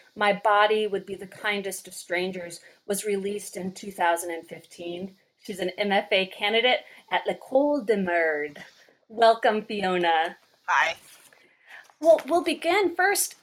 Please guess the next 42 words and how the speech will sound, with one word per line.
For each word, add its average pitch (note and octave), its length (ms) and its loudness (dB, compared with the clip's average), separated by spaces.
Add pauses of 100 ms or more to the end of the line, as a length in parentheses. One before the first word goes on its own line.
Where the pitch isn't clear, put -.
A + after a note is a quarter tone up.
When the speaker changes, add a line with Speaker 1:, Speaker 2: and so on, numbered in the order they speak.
Speaker 1:
Um, B3 280 2
would D4+ 180 0
you D4 60 -6
tell D#4+ 260 0
us F#4+ 160 0
a E4+ 40 -2
little D4 280 4
bit C#4+ 260 2 (100)
about A#3 380 2
yourself? C#4+ 680 0 (1300)
Speaker 2:
Um, C#4 720 6 (540)
hmm. D4 380 -18 (220)
Well, C#4 120 -4
what D4+ 160 6
I C#4 160 4
write B3 180 6
about G#3+ 340 8
is, - 320 -12 (120)
is F#3 240 -4
mostly, F3+ 580 -4
um, C#3 260 4 (340)
my E3 180 0
adventures F3+ 580 -8
in E3 120 -12
the D3 140 -16
past, D#3+ 800 4 (500)
um, F#3 160 2
though G#3 120 2
there G3 140 4
are G3 300 8
some G#3 180 -4
essays F3+ 400 0
in F3 80 -12
the E3 120 -10
new E3+ 140 -16
book D#3 200 -8 (100)
that D#3+ 100 -8
have D3+ 260 0
to D#3+ 100 -20
do D#3 180 -20
with C#3 140 -20 (100)
now. C#3+ 460 2